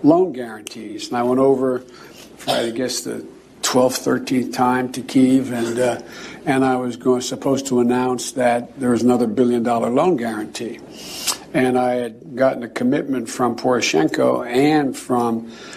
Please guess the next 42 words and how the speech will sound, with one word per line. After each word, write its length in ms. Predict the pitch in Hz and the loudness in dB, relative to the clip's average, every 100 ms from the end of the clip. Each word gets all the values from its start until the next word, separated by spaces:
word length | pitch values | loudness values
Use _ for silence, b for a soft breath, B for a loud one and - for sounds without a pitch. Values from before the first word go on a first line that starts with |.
| B - | B 0
uh, 460 | 120 120 113 127 214 | 2 2 0 -4 -4
Yatsenyuk 760 | 123 139 156 127 113 117 117 | 0 2 0 -6 -6 -6 -8
that 160 | 123 110 | -8 -4
they 140 | 127 | -2
would 180 | 117 117 | -2 -2
take 240 | 127 120 | -2 0
action 400 | 131 135 - 120 | -2 -2 -6 -8
against 340 | 113 127 123 - | -4 -2 -2 -6
the 60 | |
state 320 | - 131 123 | -6 -4 -4
prosecutor, 680 | - 175 175 - - 120 123 | 0 0 0 -6 -8 -8 -6
and 120 | 120 120 | -2 0
they 120 | 127 | 2
didn't. 380 | 208 202 - - B B B B B | 2 2 -2 -10 B B B B B
So 200 | - 139 | 0 2
they 140 | 131 127 | 4 2
said 280 | - 131 | -2 -2
they 160 | 131 123 | 0 2
had, 280 | 135 127 127 | 2 0 -2
they 120 | 123 | 0
were 60 | 123 | 4
walking 280 | 135 131 | 4 2
out 140 | 131 127 | -2 -2
to 60 | |
press 240 | - 156 156 | 0 0 0
conference, 240 | 131 120 | -6 -4
said, 160 | 131 131 | -2 0
"No," 120 | 139 | 2
I 180 | 131 127 | 2 0
said, 220 | - 127 | -4 -2
"I'm 120 | 123 | 0
not 180 | 123 123 | 0 0
gonna, 200 | 127 117 | -2 -4
we're, 960 | 113 113 - - 139 160 147 131 131 127 | -4 -8 -8 -6 -2 0 4 6 6 6
we're 160 | 131 | 6
not 180 | 135 131 | 2 0
gonna 160 | 120 110 | -4 0
give 160 | 120 | 0
you 40 | 104 | -2
the 80 | |
billion 360 | 117 120 104 104 | -4 -4 -6 -6
dollars." 440 | - - - - | -8 -10 -12 -16